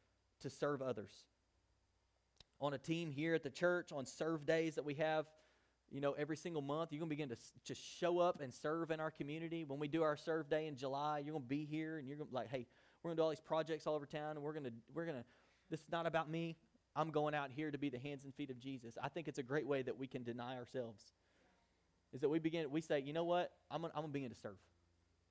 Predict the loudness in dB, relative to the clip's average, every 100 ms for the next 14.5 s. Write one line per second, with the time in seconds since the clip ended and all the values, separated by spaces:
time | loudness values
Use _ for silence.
0 | _ _ -6 -2 0 -2 -4 -8 -10 -10
1 | -4 -2 2 2 2 -2 -20 _ -6 -6
2 | -6 -4 -2 -2 0 0 0 0 0 -4
3 | -2 0 0 -2 -8 _ -20 _ -4 -2
4 | -2 -4 -6 -4 -2 -2 -2 -4 -6 -4
5 | -2 0 0 0 2 2 2 -2 -8 -6
6 | -2 -2 -4 0 2 2 0 -4 -10 -6
7 | -6 -4 -6 -6 -6 -4 -4 -2 -2 -2
8 | -2 -2 -2 4 6 6 0 -2 -2 -2
9 | -2 4 6 6 4 2 0 0 -2 0
10 | 0 0 0 -4 -6 -6 -6 -6 -4 0
11 | 0 0 0 0 2 2 0 0 -2 0
12 | 0 0 0 -4 -2 0 0 0 0 0
13 | 0 0 -2 -2 0 0 0 -6 -4 -8
14 | -6 -4 0 0 -2